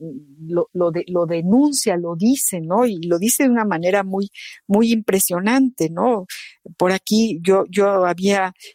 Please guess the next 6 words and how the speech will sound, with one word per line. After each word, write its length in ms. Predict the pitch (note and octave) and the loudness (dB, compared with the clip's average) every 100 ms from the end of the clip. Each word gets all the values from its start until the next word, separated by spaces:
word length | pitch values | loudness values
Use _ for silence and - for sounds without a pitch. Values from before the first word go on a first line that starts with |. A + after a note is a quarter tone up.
| - | -2
dice, 360 | G3 - F#3+ - _ - | 0 2 0 -2 _ 0
"Pero 220 | G3 F#3+ | 2 4
las 200 | F#3 - | 2 0
sombras 600 | B3 C#4 C#4 C#4 C4+ - | 2 0 2 0 2 -2
del 240 | F#3+ G3+ F#3 | 0 0 0
silencio 840 | - F#3 G3 G#3 A3+ - A#3+ A3 | -2 0 2 2 0 2 0 0